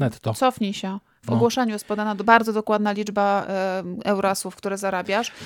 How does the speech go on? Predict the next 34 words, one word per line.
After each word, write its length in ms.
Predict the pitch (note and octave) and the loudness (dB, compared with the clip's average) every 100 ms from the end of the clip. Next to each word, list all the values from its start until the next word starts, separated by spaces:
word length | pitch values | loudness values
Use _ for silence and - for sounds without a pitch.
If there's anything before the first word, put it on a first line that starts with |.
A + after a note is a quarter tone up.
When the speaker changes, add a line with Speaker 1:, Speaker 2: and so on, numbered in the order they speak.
| - | -2
Speaker 1:
No, 80 | C3 | 0
Speaker 2:
Jeszcze 160 | C#3 | 2
jest 120 | G#3+ - | 0 0
Speaker 1:
to 40 | |
Speaker 2:
współczynnik 420 | - A3+ F3+ B2+ | -4 0 6 8
Speaker 1:
jeszcze 200 | A3 G#3+ | 6 4
fajnie. 180 | G3+ G#3 | 4 4
Speaker 2:
związany, 340 | G#3 G3+ G3 F#3 | 4 2 0 0
bo 140 | G3+ | 2
Speaker 1:
Mhm. 240 | C3 B2+ | 4 2
Speaker 2:
oprócz 220 | D#3+ G3+ - | 0 -4 -4
tego 140 | G#3 | -2
jeszcze 140 | G#3 | -2
był 100 | G3 | -4
współczynnik 520 | G3 - G3+ G#3+ G#3 - | -6 -8 -6 -6 -6 -6
kosztów 320 | G3+ - G3 | -10 -8 -10
życia 220 | G3+ G3+ | -8 -8
w 20 | |
danym 240 | G3 G3 G3 | -6 -6 -2
państwie, 440 | G3+ F#3 - E3 | -2 -4 -8 -10
więc 180 | F3 F3+ | -10 -10
myśmy 220 | G3 G3+ | -8 -8
mieli 140 | F#3 | -8
tam, 120 | F#3 F#3 | -8 -6
nie 80 | |
wiem, 100 | F3+ | -8
siedemdziesiąt 420 | F#3 G3+ G3 F#3+ - | -8 -8 -6 -8 -4
procent, 460 | G3 F#3 G#3 A3 | -4 -2 -4 -6
sto 140 | - G#3+ | -6 -6
procent 300 | G3+ G3+ F#3+ | -6 -8 -10
to 80 | |
była 220 | F3+ F#3+ F3+ | -6 -6 -4
Bruksela, 640 | F#3+ - G#3 G#3+ A#3+ A3 | -6 -2 2 4 4 2
a 160 | F#3+ | 0